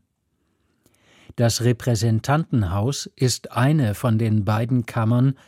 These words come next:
vom U-S-Kongress. Der Sprecherposten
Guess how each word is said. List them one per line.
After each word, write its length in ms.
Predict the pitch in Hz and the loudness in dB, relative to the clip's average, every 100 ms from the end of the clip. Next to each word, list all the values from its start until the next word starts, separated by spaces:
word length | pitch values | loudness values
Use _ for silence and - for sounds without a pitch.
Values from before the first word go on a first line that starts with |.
| _ | _
vom 440 | - 127 117 117 120 - | -4 2 4 4 0 -2
U-S-Kongress. 1200 | 127 123 135 143 - - 113 104 104 101 95 - - _ _ _ _ _ _ _ _ - _ | 0 0 -2 -4 -6 -2 0 0 0 -4 -4 -8 -12 _ _ _ _ _ _ _ _ -20 _
Der 200 | - 110 | 2 2
Sprecherposten 1300 | 101 - 104 147 - 123 101 - 117 - - 123 151 | 2 -2 -2 0 2 0 0 -2 -2 -2 0 0 0